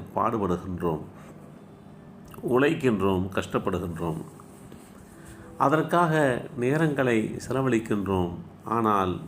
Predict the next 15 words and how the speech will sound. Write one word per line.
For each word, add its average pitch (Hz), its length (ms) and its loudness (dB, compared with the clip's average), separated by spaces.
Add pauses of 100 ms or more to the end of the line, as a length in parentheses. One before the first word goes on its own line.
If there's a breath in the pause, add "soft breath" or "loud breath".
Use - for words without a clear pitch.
(220)
நம்முடைய 113 400 2
இலக்கை 175 440 4
தொடுவதற்கு 117 720 0 (220)
முட்டுக்கட்டையாக 123 920 2 (380)
ஒன்று 104 260 2
வந்துவிட்டால், 95 680 2 (960 loud breath)
நம் 139 200 2
விருப்பங்களை 160 600 4
அடைவதற்கு 120 760 4 (300)
தடைக்கல்லாக 135 840 2 (320)
ஒன்று 101 220 0
வந்துவிட்டால், 95 760 2
உடனே 110 380 0 (460)
கவலை 127 360 2
அடைகின்றோம். 90 680 2